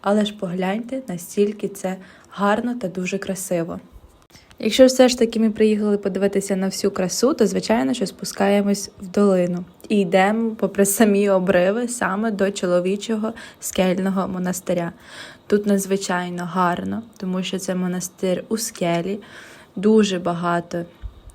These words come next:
звичайно, як церковних ікон, і саме головне, що таке я бачу вперше.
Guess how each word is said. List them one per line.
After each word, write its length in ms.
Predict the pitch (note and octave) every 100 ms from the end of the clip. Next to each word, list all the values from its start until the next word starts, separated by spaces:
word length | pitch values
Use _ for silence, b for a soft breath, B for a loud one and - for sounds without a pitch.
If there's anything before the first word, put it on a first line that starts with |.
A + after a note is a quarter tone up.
| G3
звичайно, 520 | E3+ F3 F3 F3 F3
як 120 | E3+
церковних 640 | - G3 F#3 F3+ F3 F3+
ікон, 440 | F#3+ F#3+ G#3+ C#4+ D#4 -
і 300 | G3 F#3+ F3+ - - _ _ _ -
саме 360 | - G#3 G#3 G3
головне, 380 | F#3+ F#3+ A3
що 160 | C4 -
таке 420 | - - - A3+
я 100 | A#3+
бачу 320 | F3+ F#3+ G3
вперше. 600 | G3+ - F#3 E3 - -